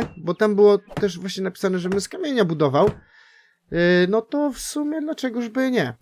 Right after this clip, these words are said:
Tak chyba coś ogarniemy. Dobra, poczekajcie. Yy, na to... a właśnie, tym podobno już można rzucać, tylko... a, l-, prawym przycisnąć.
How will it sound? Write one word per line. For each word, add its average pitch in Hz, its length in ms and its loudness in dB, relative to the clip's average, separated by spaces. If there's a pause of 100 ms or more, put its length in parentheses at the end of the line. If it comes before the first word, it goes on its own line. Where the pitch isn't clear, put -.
(160)
Tak - 180 -16
chyba 220 220 -6
coś 190 220 -8
ogarniemy. 170 520 0
Dobra, 147 260 -4
poczekajcie. - 540 -10 (140)
Yy, 143 360 2
na 139 240 -4
to... 196 520 0 (420)
a 143 100 -4
właśnie, 127 320 -6
tym 240 180 2
podobno 135 340 -4
już 139 120 -10
można 139 240 -2
rzucać, 151 320 -8
tylko... 156 300 -10 (760)
a, 339 1700 6
l-, 156 360 4
prawym 247 300 2
przycisnąć. 170 880 -2